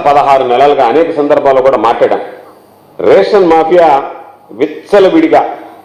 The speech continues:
రేషన్ బియ్యానికి సంబంధించి అక్రమంగా తరలించి ఈరోజు సొమ్ము చేసుకునేటువంటి పరిస్థితి ఏర్పడింది. కేవలం నేను చెప్పినట్టుగా వాటాలలో తేడాలు రావడంతోనే ఈరోజు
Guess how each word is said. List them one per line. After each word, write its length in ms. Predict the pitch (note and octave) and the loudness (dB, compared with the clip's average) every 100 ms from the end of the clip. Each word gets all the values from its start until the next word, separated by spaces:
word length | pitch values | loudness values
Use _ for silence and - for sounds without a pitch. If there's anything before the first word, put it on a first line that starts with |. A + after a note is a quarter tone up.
| _ - | _ -4
రేషన్ 400 | - E3 E3+ D#3+ | 0 2 2 -2
బియ్యానికి 400 | D3 D3+ C#3+ C3+ C3 | 0 0 0 -2 -4
సంబంధించి 360 | C#3 C#3 C#3 B2+ | -2 -2 0 0
అక్రమంగా 400 | C#3+ D3 C#3+ C3+ | 0 0 0 0
తరలించి 560 | C3 B2+ C3+ B2+ C#3 A2 G#2+ - | 0 0 0 -2 -2 -2 -2 -2
ఈరోజు 220 | A#2+ G#2 | 0 0
సొమ్ము 180 | G#2+ B2+ A2+ | 0 0 -2
చేసుకునేటువంటి 520 | - G2+ F#2 F#2 F#2 | -2 -4 -4 -4 -2
పరిస్థితి 420 | F2 E2 - D#2+ | -2 -4 -6 -8
ఏర్పడింది. 420 | D2+ - C#2+ C#2 - - - - - D#3 | -8 -10 -12 -14 -20 -20 -20 -20 -6 0
కేవలం 340 | F3+ G3 F#3 | 2 2 0
నేను 180 | D#3+ D3 | 0 -2
చెప్పినట్టుగా 500 | D3 D3+ D3+ C3+ C#3+ F#3+ - - - - _ _ _ - | -4 -2 -2 0 0 0 -4 -14 -20 -20 _ _ _ -4
వాటాలలో 840 | A2+ D3+ E3+ E3+ E3 E3 D#3+ D#3+ D#3+ | 0 2 2 2 4 4 2 0 0
తేడాలు 420 | C#3 D#3 D#3+ D#3 D3 | 2 2 2 2 2
రావడంతోనే 680 | C#3 C#3 B2+ A#2 A#2 A2 C#3+ C3+ - - - - - C#3 | 2 0 -4 -4 -2 0 0 0 -4 -12 -20 -20 -6 0
ఈరోజు 220 | F#3+ F#3+ | 2 2